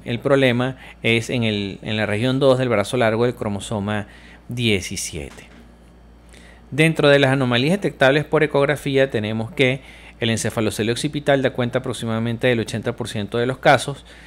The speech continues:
la polidactilia aproximadamente en el setenta y cinco por ciento y la displasia renal quística en el noventa y cinco por ciento de los casos. Sin embargo, en el síndrome de Meckel-Gruber nosotros podemos conseguir otras anomalías, como la, eh,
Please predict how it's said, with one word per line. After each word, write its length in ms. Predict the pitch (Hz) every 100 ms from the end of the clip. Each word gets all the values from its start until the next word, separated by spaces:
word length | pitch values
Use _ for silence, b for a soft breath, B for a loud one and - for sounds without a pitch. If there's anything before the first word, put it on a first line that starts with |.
| B B
la 120 | 123
polidactilia 720 | 113 104 98 95 151 151 131
aproximadamente 760 | 127 120 - 110 101 110 107 117
en 100 | 117
el 100 | 107
setenta 460 | - 104 113 101
y 60 | 98
cinco 320 | - 135 143
por 160 | 147 131
ciento 340 | 139 123 135
y 60 | 131
la 100 | 107
displasia 480 | 104 - 110 123 123
renal 380 | 120 113 113 117 B B B B
quística 640 | - 135 - 135 147 143 - B B B
en 120 | 120
el 120 | 117
noventa 320 | 117 110 98 92
y 60 |
cinco 340 | - 151 123 113
por 120 | 113
ciento 260 | 107 92
de 80 | 117
los 80 | 101
casos. 260 | 90 90 90
Sin 300 | 175 190 180
embargo, 640 | 139 131 123 117 127 131
en 140 | 123 107
el 100 | 101
síndrome 520 | 135 131 110 120 117
de 100 | 101
Meckel-Gruber 680 | 117 107 120 120 120 113 113
nosotros 400 | 101 113 117 123
podemos 340 | 135 107 104
conseguir 440 | 127 - 117 117 -
otras 340 | 113 107 98
anomalías, 640 | 107 107 117 170 147 104 - B B B -
como 340 | 127 117 139
la, 280 | 131 120 139 - -
eh, 240 | 107 95